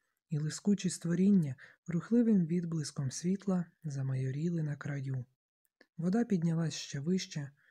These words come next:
прибрала пасмо жорсткого саймонового волосся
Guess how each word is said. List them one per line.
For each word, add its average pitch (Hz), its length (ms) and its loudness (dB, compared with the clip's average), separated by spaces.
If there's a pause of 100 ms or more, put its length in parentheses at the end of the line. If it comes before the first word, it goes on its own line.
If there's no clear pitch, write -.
(200)
прибрала 202 520 0
пасмо 180 480 2
жорсткого 180 580 0
саймонового 156 760 -4
волосся 160 600 -4